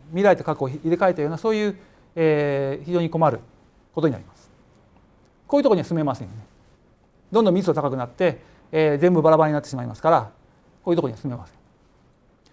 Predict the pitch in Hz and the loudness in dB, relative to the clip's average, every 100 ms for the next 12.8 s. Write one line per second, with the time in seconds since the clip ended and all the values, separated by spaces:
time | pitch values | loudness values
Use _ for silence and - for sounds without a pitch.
0 | _ _ _ - 214 220 247 214 233 262 | _ _ _ 2 2 6 6 6 4 4
1 | 285 294 311 254 208 185 185 208 165 165 | 4 4 2 2 2 2 4 4 2 0
2 | 185 175 170 165 156 - _ _ _ _ | -2 -2 -4 -4 -4 -6 _ _ _ _
3 | _ _ _ _ - 175 165 160 156 147 | _ _ _ _ -4 0 2 2 2 2
4 | - _ _ _ _ _ _ _ _ - | -2 _ _ _ _ _ _ _ _ -6
5 | 185 185 220 214 202 196 190 185 170 214 | -4 0 2 0 0 -2 0 4 4 6
6 | 185 147 131 120 - - 190 196 190 185 | 6 4 2 -4 -12 -8 -4 -2 0 2
7 | 180 185 175 - 160 165 160 156 135 117 | 2 0 -4 -6 -2 0 0 -2 -6 -10
8 | - _ _ - 180 175 147 143 143 139 | -18 _ _ -8 -2 -2 -2 -2 -2 -4
9 | 127 240 185 - _ _ _ - _ _ | -2 2 2 -2 _ _ _ -20 _ _
10 | 170 165 160 160 175 190 294 277 202 175 | 4 6 6 4 0 2 4 4 4 4
11 | 208 175 151 175 175 175 147 156 160 123 | 6 6 4 -2 2 2 2 0 -2 -2
12 | 123 165 147 - 165 156 147 139 | -6 -2 -2 0 0 0 0 -2